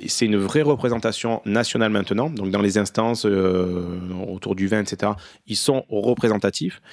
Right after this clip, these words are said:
Donc c'est bien, puisque le pari a été gagné, euh, au final. Donc ça, je trouve ça pas mal. Euh, et un autre point, donc là je,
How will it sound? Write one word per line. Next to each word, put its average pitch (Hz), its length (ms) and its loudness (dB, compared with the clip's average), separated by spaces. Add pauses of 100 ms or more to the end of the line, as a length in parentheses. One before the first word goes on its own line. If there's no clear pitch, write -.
(320)
Donc 101 260 0
c'est 117 160 2
bien, 156 240 4
puisque 127 220 0
le 107 100 4
pari 110 280 2
a - 20 0
été 107 180 -2
gagné, 110 300 2
euh, 98 160 2
au 95 200 -2
final. 135 300 0
Donc 98 140 -2
ça, 139 100 0
je - 80 -4
trouve - 140 -10
ça 113 100 -2
pas 107 160 -2
mal. 87 180 -2 (840)
Euh, 110 500 4 (120)
et 123 120 4
un 131 100 4
autre - 120 0
point, 190 240 2
donc 123 220 0
là 135 120 4
je, 117 120 -2